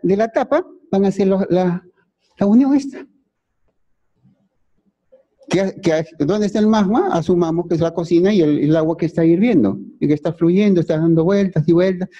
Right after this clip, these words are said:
y está generando todo, y está generando vapor, está generando energía.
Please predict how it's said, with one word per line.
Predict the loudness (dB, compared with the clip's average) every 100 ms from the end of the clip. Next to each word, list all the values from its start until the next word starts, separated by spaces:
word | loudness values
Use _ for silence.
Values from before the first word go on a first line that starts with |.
| -6
y | -4
está | -4
generando | -4 -2 0 0 0
todo, | 0 -2 -2
y |
está | -4
generando | -2 0 0 0 0
vapor, | 0 0 -2 -2
está | -4
generando | 0 0 0 0
energía. | 2 0 0 -2